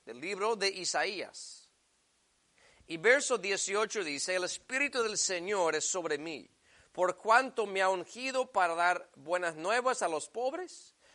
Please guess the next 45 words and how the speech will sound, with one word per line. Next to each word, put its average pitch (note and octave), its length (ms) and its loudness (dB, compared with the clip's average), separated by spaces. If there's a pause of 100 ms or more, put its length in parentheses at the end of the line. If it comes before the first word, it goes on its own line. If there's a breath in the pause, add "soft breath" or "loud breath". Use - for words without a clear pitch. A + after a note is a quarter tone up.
me F3+ 220 0
ha F#3 100 4
enviado F#3+ 560 4
para F3+ 420 4
sanar F3+ 680 2
a D#3+ 100 0
los E3 160 -2
quebrantados E3+ 800 0
de C#3 120 -6
corazón, A3+ 640 -6 (300 soft breath)
para F3 260 6
pregonar F3 640 2
a E3+ 40 -4
los D#3+ 200 -4
cautivos E3+ 520 -4
libertad C#3+ 600 -4 (320 soft breath)
y E3+ 80 0
a E3 60 6
los D3+ 180 0
ciegos D#3+ 360 -2
vista, - 460 -8 (240)
para D3 240 2
poner F#3 280 0
en G3+ 60 -4
libertad F#3 460 0
a F3+ 60 -4
los E3 160 -4
quebrantados, D3+ 920 -8 (240 soft breath)
para E3+ 220 4
predicar G#3 580 0
el F3+ 140 2
año G#3+ 320 4
agradable E3 400 2
del D3 160 -8
Señor. F3+ 500 -6 (480 soft breath)
Y D#3+ 140 -4
rollando G3 520 2
el A#3+ 80 4
libro, D#3 360 0
lo F#3 180 0
dio D#3+ 160 -2
al E3 120 2
ministro F#3+ 640 -4
y F#3+ 40 -8
sentóse. E3+ 720 -2